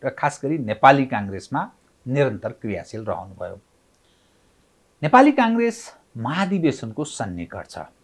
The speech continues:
यसलाई ख्याल गर्दै विभिन्न व्यक्तिहरूले आगामी पार्टी सभापतिका लागि आकाङ्क्षा राख्नु भएको छ।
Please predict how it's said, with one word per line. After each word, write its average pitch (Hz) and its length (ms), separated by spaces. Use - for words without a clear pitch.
यसलाई 254 520
ख्याल - 440
गर्दै 110 480
विभिन्न 254 340
व्यक्तिहरूले 113 840
आगामी 190 440
पार्टी 139 540
सभापतिका 123 840
लागि 92 340
आकाङ्क्षा - 380
राख्नु 85 340
भएको 80 260
छ। - 160